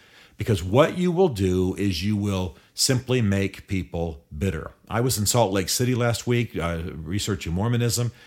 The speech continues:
I spent time with a lot of Mormon teachers and writers. One of the things they said was they have people leaving their church because the church isn't teaching them truths about their history. Then people go out on the internet, find out things that they were not taught,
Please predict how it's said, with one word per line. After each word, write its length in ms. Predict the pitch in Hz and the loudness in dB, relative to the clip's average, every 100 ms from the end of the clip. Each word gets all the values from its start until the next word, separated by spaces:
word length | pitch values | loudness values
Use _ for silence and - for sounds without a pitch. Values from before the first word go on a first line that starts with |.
| - - | -20 -12
I 60 | 98 | -10
spent 240 | - 90 | -6 -4
time 180 | 107 98 | -2 0
with 120 | 92 | 0
a 40 | 80 | -2
lot 300 | 85 95 113 | 0 0 0
of 160 | 104 | 0
Mormon 380 | 107 110 110 107 | 0 0 0 0
teachers 400 | 117 110 113 92 | 0 -2 -2 -2
and 120 | 87 | -2
writers. 520 | 101 117 120 117 - _ _ - _ | 0 0 0 -2 -8 _ _ -20 _
One 240 | 71 82 107 | -8 -2 -2
of 60 | |
the 60 | 104 | 0
things 280 | 120 117 107 | 0 0 2
they 120 | 104 | 0
said 260 | - 120 104 | 2 0 0
was 180 | 110 | -2
they 100 | 101 | -2
have 120 | 87 85 | -4 -2
people 300 | 120 98 92 | -4 -2 0
leaving 340 | 110 127 151 | 2 2 2
their 140 | 151 | 2
church 420 | 147 - 107 82 - | 0 2 2 0 -4
because 280 | 101 87 | -6 -4
the 80 | 85 | -6
church 440 | - - 135 156 180 | -6 0 0 2 2
isn't 280 | 160 170 | 2 0
teaching 360 | - 175 - 160 | 0 0 2 2
them 160 | 143 127 | 2 0
truths 380 | - 139 131 | 2 2 2
about 240 | 120 120 117 | 2 2 2
their 100 | 110 | 0
history. 560 | 131 127 82 69 73 - _ _ - - - | 0 -2 -4 -8 -10 -14 _ _ -20 -20 -12
Then 340 | 90 110 101 | 0 2 2
people 440 | 90 - 135 120 98 | 0 -4 -6 -2 -2
go 200 | 95 113 | 2 4
out 140 | 131 | 4
on 140 | 147 156 | 4 2
the 100 | 175 | 2
internet, 460 | 139 101 98 - | 2 2 2 -2
find 360 | - 123 143 151 | -2 0 2 4
out 240 | 139 101 | 4 2
things 440 | - 131 120 117 107 | -2 0 0 0 -2
that 120 | - | 0
they 120 | 95 | 0
were 200 | 92 151 | 2 4
not 240 | 170 131 | 4 2
taught, 400 | - 98 90 - | 0 -2 -2 -4